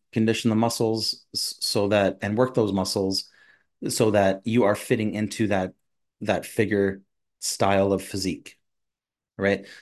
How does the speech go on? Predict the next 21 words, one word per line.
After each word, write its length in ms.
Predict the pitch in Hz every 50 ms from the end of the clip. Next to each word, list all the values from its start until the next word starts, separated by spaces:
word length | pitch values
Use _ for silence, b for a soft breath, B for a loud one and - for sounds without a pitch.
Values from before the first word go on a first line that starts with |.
| B
So 260 | B - - 92 90
we 180 | 90 85 95 117
don't 200 | 123 123 117 -
emphasize 540 | 101 107 - - 107 - - 101 95 92 -
too 180 | - - 127
much 300 | 113 101 98 95 - -
on, 360 | 90 90 92 87 82 85 85 - _ _ _ _ _ _ _ _ _ _ _ _ _ _ _ _ _ _ _ _
uh, 100 | - -
direct 500 | 87 95 104 120 110 110 113 104 - - - -
arm 200 | 104 98 90 95
training. 500 | - - 95 90 90 90 95 98 98 - _ _ b b b b b b b b b _ _ _
Um, 560 | - 90 80 76 80 73 62 - - - 92 -
the, 320 | - 110 107 107 104 104 95
the 140 | 90 98 92
sets 320 | - - 123 110 - -
are 60 | 107
gonna 200 | 101 110 101 98
be 100 | 90 98
a 60 | 92
little 240 | 95 104 104 104 104
lower 440 | 101 95 95 95 92 95 92 95 -